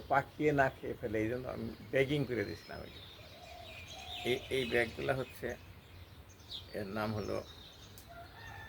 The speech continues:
অর্গানজা, অর্গানজা, আহ,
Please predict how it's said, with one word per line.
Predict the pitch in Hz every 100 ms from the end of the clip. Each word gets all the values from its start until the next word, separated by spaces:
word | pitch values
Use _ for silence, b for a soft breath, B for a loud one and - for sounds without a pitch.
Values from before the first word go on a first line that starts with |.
| - - 143
অর্গানজা, | 165 156 165 160 143 135 123 - - - - - - - - - - 139
অর্গানজা, | 151 147 143 135 120 107
আহ, | 90 101 92